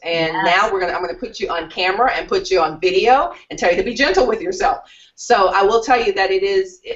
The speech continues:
Speaker 1: and be, being able to laugh at myself and laugh at my mistakes and laugh at my goof ups and laugh at words that I make up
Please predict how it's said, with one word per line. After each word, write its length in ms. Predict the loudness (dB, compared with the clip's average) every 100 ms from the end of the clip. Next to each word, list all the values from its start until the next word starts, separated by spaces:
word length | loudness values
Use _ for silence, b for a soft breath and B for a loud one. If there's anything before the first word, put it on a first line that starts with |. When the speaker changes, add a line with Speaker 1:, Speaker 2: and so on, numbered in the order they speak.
| -10
Speaker 1:
and 100 | -2
be, 360 | 2 2 0 0
being 180 | 0 0
able 180 | -4 -6
to 100 | -8
laugh 460 | 0 2 2 0 -4
at 160 | -6 -2
myself 640 | 0 -2 0 0 0 -2 -6
and 120 | -6
laugh 300 | 0 0 2
at 140 | -2 0
my 180 | -2
mistakes 600 | -2 -8 0 4 4 2
and 100 | -2
laugh 240 | 0 0 0
at 80 | -8
my 140 | -10
goof 340 | -4 -4 -2 4
ups 300 | 4 4 -6
and 100 | 0
laugh 220 | 0 0
at 100 | -4
words 320 | 2 2 2
that 80 | 0
I 60 | 0
make 200 | 0 0
up 220 | 0 0